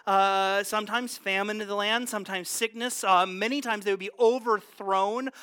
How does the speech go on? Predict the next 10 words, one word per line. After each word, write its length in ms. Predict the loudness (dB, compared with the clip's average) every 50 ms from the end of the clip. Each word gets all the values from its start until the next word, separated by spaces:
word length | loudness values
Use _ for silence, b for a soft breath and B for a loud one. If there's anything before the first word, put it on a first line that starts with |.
| B B 4
uh, 120 | 4 6
by 180 | 6 6 4 4
another, 500 | 2 2 2 2 2 2 2 2 2 4
uh, 240 | 6 6 6 4
military 640 | 4 0 0 0 0 0 0 0 0 2 2 0 -2
force, 580 | -6 -8 -6 -4 0 2 2 2 0 -2 -6 -8
that 180 | -8 -8 -4
they 120 | -2 0 2
would 160 | 2 0 0
be, 160 | -2 -6 -8